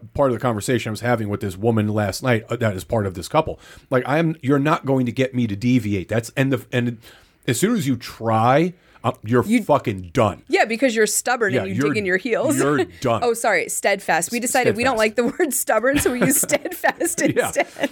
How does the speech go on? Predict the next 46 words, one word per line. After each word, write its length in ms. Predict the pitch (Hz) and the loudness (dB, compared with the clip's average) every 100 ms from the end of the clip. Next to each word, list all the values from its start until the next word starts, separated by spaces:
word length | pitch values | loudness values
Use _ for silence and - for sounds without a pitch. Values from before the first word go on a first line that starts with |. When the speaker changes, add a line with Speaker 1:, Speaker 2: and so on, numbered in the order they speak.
| - | -2
Speaker 1:
Yeah, 240 | 233 202 - | -2 -2 -2
once, 160 | 131 202 | 0 2
Speaker 2:
You're 160 | 349 | 2
a 40 | 269 | 0
Speaker 1:
yeah. 60 | |
Speaker 2:
very 320 | 214 240 269 285 | 0 2 2 0
steadfast 560 | - 208 202 208 190 | 0 0 0 0 2
Speaker 1:
I 60 | 127 | 4
am. 60 | 135 | 4
Speaker 2:
man. 260 | 180 - | 2 0
Speaker 1:
And 140 | 127 131 | 0 2
once 240 | 175 - | 2 2
you 120 | 214 151 | 0 0
try 220 | 202 175 | 2 2
to 100 | 156 | 0
Speaker 2:
<laughs> 160 | 123 | 0
Speaker 1:
get 180 | 143 156 | 0 0
me, 220 | 156 160 | 0 0
uh, 140 | 160 143 - | 0 -4 -2
uh, 80 | 135 | 2
like, 180 | 120 - | 2 0
you're 200 | 123 117 | 0 0
fucked. 340 | - 98 - | 2 -2 0
It's 120 | 135 | 2
Speaker 2:
Yeah. 100 | 123 | 2
Speaker 1:
never, 300 | 139 127 117 123 | 2 2 0 0
we're 120 | 139 | 0
never 240 | 139 135 120 | 2 2 2
doing 260 | 117 104 | 2 2
this. 120 | 92 554 - - 466 | 0 -2 -2 -4 -6
So, 400 | - 196 151 - 254 | -2 0 0 0 -4
yeah, 180 | 247 180 | 0 0
I 80 | 131 | 2
have 160 | 147 | 0
very 320 | 143 185 180 139 | 0 0 2 0
few, 300 | - 226 135 | 0 0 0
but 120 | 127 | 0
man, 260 | 135 175 156 | 0 0 0
they 160 | 160 | 0
are 240 | 165 147 220 | 0 0 0
rigid. 480 | 175 247 - - - 190 | 2 0 0 -4 -4 -4
Speaker 2:
Yeah. 160 | 175 170 | 0 0
Speaker 1:
And 160 | 156 - | -2 -2
I 180 | 135 | 0
will 260 | 180 160 180 | 0 0 0
not, 260 | 165 180 | 0 -2